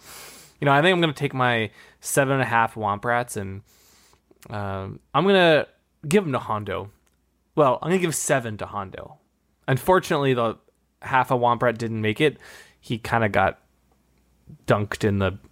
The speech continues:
acid swamps of, uh, Tull, and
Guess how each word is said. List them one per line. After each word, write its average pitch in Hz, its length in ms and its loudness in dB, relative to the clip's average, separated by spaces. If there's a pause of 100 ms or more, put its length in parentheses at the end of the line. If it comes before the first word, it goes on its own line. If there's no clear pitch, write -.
(160)
acid 101 460 -2
swamps - 540 0
of, 95 300 -6 (600)
uh, 104 460 -4
Tull, 98 420 0
and 104 240 -4